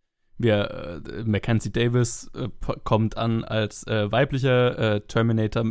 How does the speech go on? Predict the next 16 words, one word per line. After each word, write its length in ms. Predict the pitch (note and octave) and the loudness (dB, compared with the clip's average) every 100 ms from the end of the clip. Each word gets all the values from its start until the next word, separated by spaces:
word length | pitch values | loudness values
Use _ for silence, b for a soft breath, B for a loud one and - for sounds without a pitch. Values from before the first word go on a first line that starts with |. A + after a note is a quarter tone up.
| - | -4
äh, 120 | - | -4
Mensch-Hybrid 880 | G#2+ D3+ E3+ - C#3 A3 C4+ - - - | 2 2 2 0 0 0 0 -2 -6 -6
noch 240 | - E3 | -4 -4
mehr 280 | F3+ F3+ F3 B B B B | -2 -2 -2 B B B B
und 360 | - C3 B2 - | -2 0 0 0
muss 400 | B2 B2 - - | 2 2 -2 -8
ein, 340 | - A2+ A2 - | 2 4 2 2
ein 180 | A2 G#2+ | 0 2
jung-, 200 | A2+ - | 0 0
eine 200 | A#2 A2+ | 0 2
junge 180 | A2 | 2
Frau 240 | G#2 C3 C#3+ | 0 2 2
beschützen, 400 | C3+ - C3+ B2+ | 2 0 -2 0
ein 100 | A2+ | 2
junges 240 | A2 G#2+ - | 2 0 0
Mädel, 360 | B2 A#2+ A#2 | 2 2 0